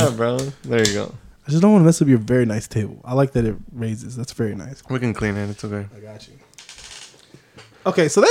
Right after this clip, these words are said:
Speaker 1: ugly as shit.
Speaker 2: Yeah, I mean, so this is a conversation that I had with Catherine.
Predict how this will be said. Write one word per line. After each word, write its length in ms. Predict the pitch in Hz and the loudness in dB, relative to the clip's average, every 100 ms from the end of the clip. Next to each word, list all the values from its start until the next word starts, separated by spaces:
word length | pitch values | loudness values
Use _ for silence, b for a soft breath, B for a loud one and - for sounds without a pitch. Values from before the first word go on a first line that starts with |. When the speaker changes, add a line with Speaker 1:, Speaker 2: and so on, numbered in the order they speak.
| 240 | 6
Speaker 1:
ugly 280 | 240 190 | 8 8
as 100 | 151 | 6
shit. 260 | - 139 117 - _ b b b b b - | 2 -2 -2 -8 _ b b b b b -8
Speaker 2:
Yeah, 320 | - 160 175 175 | 4 6 8 6
I 20 | |
mean, 320 | 185 180 156 | 4 0 -2
so 300 | 135 180 156 135 B B B B B B _ _ _ _ _ _ _ - | -2 0 -2 -8 B B B B B B _ _ _ _ _ _ _ -2
this 180 | 160 | 0
is 60 | 220 | 4
a 60 | 196 | 4
conversation 560 | 151 120 110 117 123 | 4 2 2 0 2
that 140 | 117 110 | 2 4
I 80 | 104 | 4
had 160 | 110 | 4
with 200 | 104 95 | 2 0
Catherine. 520 | - 98 101 98 98 | -2 -4 -2 -6 -6